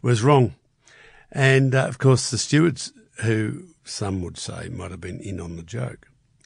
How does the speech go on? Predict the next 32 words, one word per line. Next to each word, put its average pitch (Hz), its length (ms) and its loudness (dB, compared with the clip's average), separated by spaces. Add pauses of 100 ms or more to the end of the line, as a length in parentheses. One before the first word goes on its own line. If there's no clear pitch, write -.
as 92 240 -10
were 98 180 -12
the - 300 -18
local - 360 -16
police, - 520 -10 (200)
allegedly, 101 720 -14 (680)
were 117 120 0
forced 104 380 -4
to 90 280 -8 (140)
call 95 240 -8
inquiry, 98 680 -8
and 87 420 -10
the 95 320 -10 (260)
ex-, - 240 -18
the, 95 400 -14
um, 85 180 -18 (240)
scam 104 380 -6
was 90 140 -12
exposed. - 520 -6 (180)
Hayden 131 300 0
Haitana 95 540 -6
and 92 180 -10
other 87 200 -10
people 98 280 -14
close 127 380 2
to 87 240 -12 (120)
the - 80 -10
horse 95 240 -10
Fine 98 240 -10
Cotton 92 340 -12
were 87 240 -12
arrested, 127 460 -6